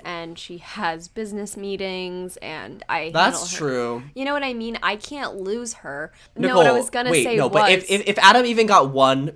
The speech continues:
Speaker 2: free thing from a company, then I would consider saving him from a
Speaker 1: he
Speaker 2: burning
Speaker 1: got
Speaker 2: building.
Speaker 1: offered
Speaker 2: Clem-
Speaker 1: one recently on Instagram. He
Speaker 2: That's
Speaker 1: got
Speaker 2: what
Speaker 1: a
Speaker 2: I'm saying.
Speaker 1: D M.
Speaker 2: So, like, Adam has not gotten that yet. So he has
Speaker 1: No.
Speaker 2: nothing really to provide.
Speaker 1: Well, true.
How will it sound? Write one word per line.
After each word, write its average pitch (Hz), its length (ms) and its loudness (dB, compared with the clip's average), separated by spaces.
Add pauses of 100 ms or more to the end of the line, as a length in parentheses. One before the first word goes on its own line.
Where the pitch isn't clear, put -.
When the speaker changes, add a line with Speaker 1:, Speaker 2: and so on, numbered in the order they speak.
(100)
Speaker 2:
free 131 420 -6
thing 120 580 -6
from 120 400 -2
a 123 100 -4
company, 147 680 -8 (360)
then 131 540 2
I 123 100 0
would 120 140 -6
consider 117 320 -8
saving 110 320 -8
him 110 160 -12
from 113 240 -12
a 107 40 -10
Speaker 1:
he 294 260 -6
Speaker 2:
burning 233 40 -14
Speaker 1:
got 285 260 2
Speaker 2:
building. - 160 -8
Speaker 1:
offered 262 340 0
Speaker 2:
Clem- 180 180 6
Speaker 1:
one 220 180 -4
recently 233 560 -8
on 214 140 -6
Instagram. 180 720 -12
He 208 140 -10
Speaker 2:
That's 185 200 8
Speaker 1:
got 226 60 0
Speaker 2:
what 190 60 2
Speaker 1:
a - 20 2
Speaker 2:
I'm 175 80 0
saying. 185 180 2
Speaker 1:
D 156 40 4
M. - 120 0
Speaker 2:
So, 170 140 -2
like, 147 260 0
Adam 160 380 6
has 147 200 -2
not 131 200 -4
gotten 123 300 -2
that 113 180 -10
yet. 107 300 -12
So 131 180 -8
he - 140 -2
has 302 140 2
Speaker 1:
No. 277 40 2
Speaker 2:
nothing 123 260 -4
really 120 200 -6
to - 100 -14
provide. 113 400 -4
Speaker 1:
Well, 269 140 0
true. 262 420 -4